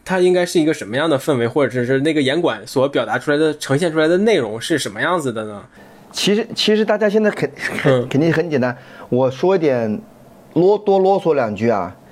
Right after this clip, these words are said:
Speaker 2: 其实中国的整个的商业攀岩结构发展才有三十年。
Speaker 1: 嗯。
Speaker 2: 才有三十年。所以说之前我们中国的建的那岩-，岩管的岩壁啊，什么东西的，包括岩点的质量啊，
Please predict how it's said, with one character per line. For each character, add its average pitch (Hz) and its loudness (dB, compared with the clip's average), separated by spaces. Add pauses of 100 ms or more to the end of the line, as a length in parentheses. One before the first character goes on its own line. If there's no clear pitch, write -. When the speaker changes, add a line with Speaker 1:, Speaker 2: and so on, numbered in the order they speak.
(260)
Speaker 2:
其 - 0
实 190 4
中 233 2
国 123 2
的 104 0 (140)
整 113 0
个 131 2
的 127 4
商 165 -2
业 156 2
攀 147 -2
岩 131 2
结 107 0
构 107 0 (300)
发 175 -2
展 101 -4
才 - -2
有 107 0
三 180 -2
十 139 -2
年。 101 0
Speaker 1:
嗯。 135 4 (300)
Speaker 2:
才 - -2
有 123 2
三 151 0
十 143 -4
年。 104 0 (120)
所 - -2
以 - 4
说 214 4
之 262 -2
前 165 -2
我 131 0
们 120 0 (100)
中 233 2
国 160 2
的 135 2
建 151 -2
的 143 -2
那 135 0
岩-， 123 0 (120)
岩 143 2
管 127 0
的 110 0
岩 113 2
壁 175 4
啊， 120 -2
什 - -2
么 127 4
东 147 2
西 139 2
的， 123 0 (300)
包 170 0
括 156 0
岩 135 0
点 127 2
的 110 0
质 104 -2
量 135 0
啊， 117 -2